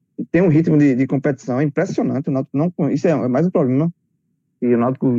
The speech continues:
além de ter jogos fáceis, com o Sarrafo embaixo, o Náutico tem jogos muito espaçados, né? Então,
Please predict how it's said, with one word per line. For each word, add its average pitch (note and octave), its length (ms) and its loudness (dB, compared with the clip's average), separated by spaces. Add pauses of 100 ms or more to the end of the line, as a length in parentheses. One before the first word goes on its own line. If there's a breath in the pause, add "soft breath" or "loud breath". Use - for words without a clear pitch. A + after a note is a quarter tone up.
(160)
além E3+ 220 -2
de G#3 60 -8
ter G#3 120 4
jogos F#3 240 0
fáceis, F#3+ 600 -4
com F3 120 -4
o D3+ 60 -2
Sarrafo D#3+ 240 -2
embaixo, D3+ 400 0
o - 20 -2
Náutico E3+ 380 0 (580)
tem D3 120 2
jogos E3+ 200 4
muito G#3+ 220 0
espaçados, D3 540 -4
né? B2 80 -2
Então, D#3+ 280 -2